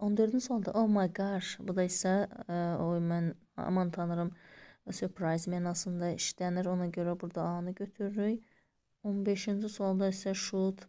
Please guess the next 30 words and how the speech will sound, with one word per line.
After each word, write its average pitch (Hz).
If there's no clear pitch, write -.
həm 190
əsas 190
feil 269
kimi 190
işlənəcək, 180
həm 185
də 190
lənət 185
olsun 175
kimi, 175
e, 185
nidada 170
işlənir. 180
Ona 185
görə, 180
ə, 196
yalnız 190
burada 190
aid 196
olmayanı 180
çıxartmalıyıq, 180
bir 190
dənəsi 175
fərqli 180
olanı 175
çıxartırıq. 202
Orada 180
da, 196
ə, 190
should, 214